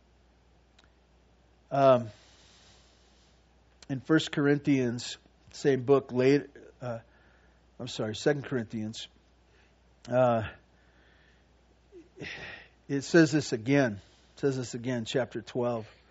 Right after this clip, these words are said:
Paul's talking about his own life, and Paul, uh, wrote most of the New Testament. Some of us would say, "Paul was great."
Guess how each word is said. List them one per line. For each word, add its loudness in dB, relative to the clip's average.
Paul's 8
talking 8
about 4
his -6
own 0
life, 2
and -8
Paul, 8
uh, 2
wrote 8
most 0
of -4
the 2
New 0
Testament. 6
Some 6
of 6
us 6
would -6
say, 0
"Paul 10
was 0
great." 8